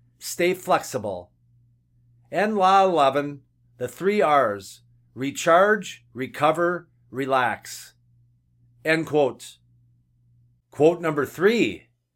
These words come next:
do your best and forget the rest.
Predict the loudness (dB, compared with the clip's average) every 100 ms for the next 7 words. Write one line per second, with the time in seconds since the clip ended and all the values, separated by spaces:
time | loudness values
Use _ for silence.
0 | _ _ -2 2 2 2 2 2 -2 -14
1 | -20 _ -12 -10 -12 0 0 2 0 0
2 | 0 -4 -16 -20 -20